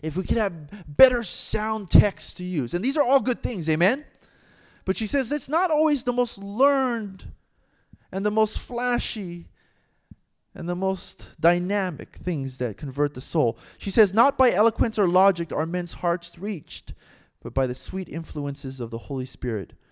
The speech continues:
which operate quietly, yet surely in transforming and developing character. It is a still small voice, the Spirit of God, that has the power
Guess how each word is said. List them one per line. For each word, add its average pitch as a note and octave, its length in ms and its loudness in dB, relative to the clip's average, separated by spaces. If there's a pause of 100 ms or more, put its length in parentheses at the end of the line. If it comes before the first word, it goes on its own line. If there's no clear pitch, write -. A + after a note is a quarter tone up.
(300)
which - 180 -10
operate C3+ 460 -2
quietly, - 840 -8 (680)
yet F2+ 160 -10
surely C#3 680 -8 (560)
in A#2 100 -14
transforming B2 760 -10
and G#2+ 80 -14
developing A2+ 460 -4
character. A2+ 680 -14 (640)
It A#2+ 100 -6
is B2 140 -4
a B2+ 60 -6
still D3+ 580 -4
small B2 480 -8
voice, A2+ 480 -12
the A#2 100 -12
Spirit C3+ 420 -8
of A#2+ 140 -6
God, A2 440 -8 (260)
that A#2 120 -10
has A2+ 180 -10
the A2 100 -16
power A#2 560 -8